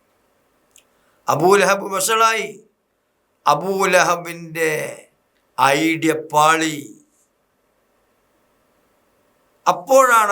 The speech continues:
അബൂലഹബ് ഈ ആട്ടിൻകുട്ടിയുടെ രണ്ട് കൈ തൻ്റെ ഒരു കയ്യിലും രണ്ട് കാല് ഒരു കൈയിലും പിടിച്ച് പച്ചക്ക് ആ ആടിനെ ചീന്തിയത്.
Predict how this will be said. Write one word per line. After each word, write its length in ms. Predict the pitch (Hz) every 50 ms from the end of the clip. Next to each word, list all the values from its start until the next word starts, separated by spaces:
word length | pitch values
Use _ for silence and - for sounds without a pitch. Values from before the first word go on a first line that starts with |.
| 190 180
അബൂലഹബ് 580 | 190 196 202 190 185 175 175 170 165 160 151 135 131 - - _ _ _ _ _ _ _ _ _ _ _ _ _ _ _ _ _ _ _ _ _ _ _ _ -
ഈ 180 | 151 151 170 170 170 165 160 156 156 - - - - 139 160
ആട്ടിൻകുട്ടിയുടെ 1000 | 180 175 - - 196 175 175 175 - 170 160 170 170 170 165 165 165 165 160 160 160 143
രണ്ട് 340 | 147 156 170 175 160 170 165 170 - - - _ -
കൈ 160 | 156 156 - - 175 175 170 175 175 - - - _ _
തൻ്റെ 300 | - 156 170 180 175 180 180 175
ഒരു 120 | 190 202 214 208
കയ്യിലും 380 | 202 196 196 196 202 185 - - - - _ _ _ _ _ _ _ _ _ _ _ _ _ _
രണ്ട് 440 | - 151 156 156 175 202 214 202 214 208 214 214 208 180
കാല് 420 | 185 190 202 220 220 220 214 214 214 208 214 180 175
ഒരു 120 | 214 247 254
കൈയിലും 360 | 247 247 240 233 226 220 220 220 196
പിടിച്ച് 360 | 196 185 185 - - - 156 - - -
പച്ചക്ക് 880 | 190 190 185 - - _ - - - 247 233 - - - - 196 202 180 - - - 170
ആ 20 | 170 165 160 165
ആടിനെ 300 | 175 170 165 151 143 139 - -
ചീന്തിയത്. 540 | - 123 120 120 113 113 107 101 95 95